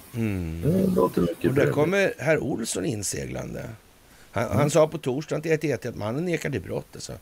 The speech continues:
Speaker 1: Eh, det jag kan säga är att min klient förnekar bestämt de här misstankarna. Det är hans uppfattning att det inte finns någon grund för dem. Nej,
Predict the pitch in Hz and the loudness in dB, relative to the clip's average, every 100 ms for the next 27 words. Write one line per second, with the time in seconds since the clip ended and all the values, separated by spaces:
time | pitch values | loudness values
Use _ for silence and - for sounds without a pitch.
0 | - - - - 98 107 104 78 147 139 | -18 -20 -20 -6 0 2 2 4 6 6
1 | 139 139 160 147 101 135 143 117 123 127 | 2 0 2 2 2 0 0 -2 -4 -6
2 | 139 123 107 135 - 143 120 - 110 113 | -2 0 0 -2 -4 -2 -2 -2 -2 -2
3 | - 113 135 160 165 151 113 113 104 104 | -2 0 0 -2 -4 -2 -2 -2 -4 -6
4 | 98 95 95 - - - - - 113 117 | -6 -4 -6 -6 -16 -20 -12 -2 0 2
5 | 123 127 113 127 143 - - 120 143 - | 2 0 2 4 2 -2 -4 0 0 -4
6 | 139 151 123 127 - - 120 117 104 - | -4 -4 0 -2 -2 -4 0 0 -2 -12
7 | - - - 147 120 - 104 107 - - | -20 -20 -4 0 0 0 0 0 -2 -8
8 | - - 117 127 160 175 180 131 98 113 | -6 -2 0 0 -2 -2 -2 -2 -2 -4
9 | - - - 60 57 - - - - - | -8 -10 -10 -10 -10 -10 -14 -16 -20 -20
10 | - - - - - 90 117 107 98 95 | -20 -20 -20 -20 -8 0 4 4 4 4
11 | 92 98 | 2 0